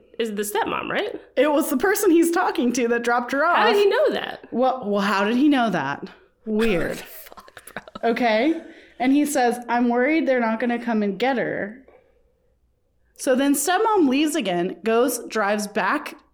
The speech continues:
Speaker 2: to the cemetery to go and get her 'cause now she's worried.
Speaker 1: Sure. Did the stepmom reveal that it was she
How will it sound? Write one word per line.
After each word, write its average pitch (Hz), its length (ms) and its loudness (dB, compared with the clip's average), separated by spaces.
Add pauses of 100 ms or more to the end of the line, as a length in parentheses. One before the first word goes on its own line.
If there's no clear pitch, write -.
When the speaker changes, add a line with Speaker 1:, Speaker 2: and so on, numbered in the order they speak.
Speaker 2:
to - 100 -4
the 294 60 0
cemetery 254 480 0
to 190 40 -4
go 196 240 -2
and 190 140 -2
get 202 140 -2
her 175 180 0
'cause 175 260 -12
now 208 180 0
she's 196 280 -6
worried. 170 880 -4
Speaker 1:
Sure. 202 360 -4 (680)
Did 269 220 -4
the 208 40 -4
stepmom 247 480 -2
reveal 208 320 -2
that 208 100 -2
it - 60 -2
was 185 280 -4 (300)
she 240 640 -6